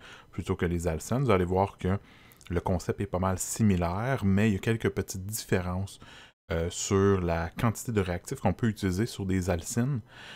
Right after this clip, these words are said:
par rapport à des alcènes. Donc, je vous rappelle que dans la dernière capsule, la troisième capsule du chapitre cinq,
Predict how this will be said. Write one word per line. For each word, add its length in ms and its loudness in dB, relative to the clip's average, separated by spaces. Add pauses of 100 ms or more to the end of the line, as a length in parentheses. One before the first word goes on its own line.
(180)
par 120 0
rapport 240 0
à 40 2
des 160 -2
alcènes. 360 -6 (340)
Donc, 160 0
je 80 -4
vous 60 -2
rappelle 420 0
que 300 2 (400)
dans 260 4
la 140 0
dernière 320 0
capsule, 640 0
la 180 -2
troisième 400 0
capsule 420 -4
du 80 -10
chapitre 600 -4
cinq, 640 -4